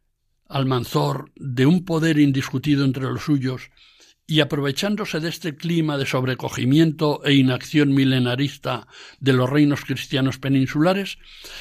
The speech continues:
quiso asestar un golpe mortal en el corazón de las devociones cristianas y se dirigió a Santiago, que los cronistas musulmanes comparaban a la Meca por la gran afluencia de peregrinos. Asoló a sangre y fuego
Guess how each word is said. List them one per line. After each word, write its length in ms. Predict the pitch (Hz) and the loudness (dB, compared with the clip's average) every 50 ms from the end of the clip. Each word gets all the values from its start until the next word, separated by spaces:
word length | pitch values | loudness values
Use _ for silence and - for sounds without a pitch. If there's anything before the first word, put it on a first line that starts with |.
| - - - | -18 -12 -2
quiso 220 | - 208 190 - | 0 2 2 2
asestar 400 | 208 160 - 165 - - - 170 | 2 2 2 0 0 0 0 2
un 180 | 170 165 156 156 | 2 4 2 2
golpe 320 | 151 165 165 156 143 165 | 2 2 2 0 0 -2
mortal 460 | 151 135 131 131 123 - - 160 165 151 | -2 0 0 -2 -4 -4 -4 -2 0 0
en 140 | 139 139 | 0 0
el 160 | 131 127 123 - | 0 -2 -4 -4
corazón 400 | - 127 127 113 - 160 151 151 | -6 -6 -6 -4 -2 -2 0 0
de 100 | 143 139 | 0 0
las 160 | 135 127 113 | -2 -2 -4
devociones 540 | 131 120 113 120 - - 147 143 143 127 - | -6 -8 -8 -8 -4 -2 -2 0 -2 -2 -4
cristianas 680 | - - 120 110 - - - 151 151 160 160 160 - - - - - - - - - - - - | -8 -12 -12 -12 -10 -4 -2 0 0 0 -2 -4 -6 -12 -16 -20 -20 -20 -18 -18 -18 -14 -4 0
y 140 | 196 190 | 2 2
se 120 | 160 - 175 | 2 2 2
dirigió 480 | 170 170 160 156 160 - - 214 208 | 2 2 0 0 -2 -2 -2 -2 -2
a 60 | 208 165 | -2 -2
Santiago, 720 | - 156 139 139 131 - 160 156 147 143 147 151 - - - - - _ _ _ _ _ _ _ _ _ _ _ _ | -4 -4 -4 -4 -4 -2 0 0 0 -2 -4 -8 -12 -16 -20 -20 -20 _ _ _ _ _ _ _ _ _ _ _ _
que 80 | - | -4
los 180 | 127 127 117 - | -2 -2 -2 -4
cronistas 500 | - 123 117 135 147 135 - 156 127 113 | -6 -2 2 2 2 2 2 0 -2 -2
musulmanes 600 | 135 131 - - 120 120 127 127 127 123 110 - | -2 -2 -2 -2 -2 -2 0 0 -2 -2 -4 -4
comparaban 640 | - 123 120 107 - 113 117 131 135 131 127 123 | -6 -6 -6 -6 -6 -4 -2 -2 0 0 0 -2
a 60 | 120 120 | -2 -4
la 100 | 117 117 | -2 -2
Meca 380 | 131 143 139 - 131 123 - | -2 -2 -2 -2 -4 -6 -6
por 240 | - - 123 113 110 | -6 -6 -4 -4 -4
la 160 | 107 101 104 | -6 -6 -6
gran 300 | 107 127 135 135 131 127 | -4 -4 -2 -2 -2 -4
afluencia 680 | 127 123 - - 120 123 127 127 127 123 - 139 123 123 | -4 -6 -8 -8 -6 -4 -2 -2 -2 -4 -4 -4 -4 -4
de 80 | 113 | -6
peregrinos. 640 | 104 113 113 107 104 95 92 90 87 85 85 - - - - _ _ _ _ _ _ _ _ _ _ _ | -6 -8 -8 -8 -10 -10 -12 -14 -14 -16 -16 -18 -20 -20 -20 _ _ _ _ _ _ _ _ _ _ _
Asoló 380 | - - 143 - - 143 147 170 | -4 -2 0 2 2 4 4 2
a 60 | 160 | 2
sangre 340 | - 165 151 156 139 135 139 | 0 0 0 0 0 0 -2
y 20 | |
fuego 540 | 127 - - 156 151 143 131 135 - - _ | -4 -2 0 0 2 2 0 -4 -8 -12 _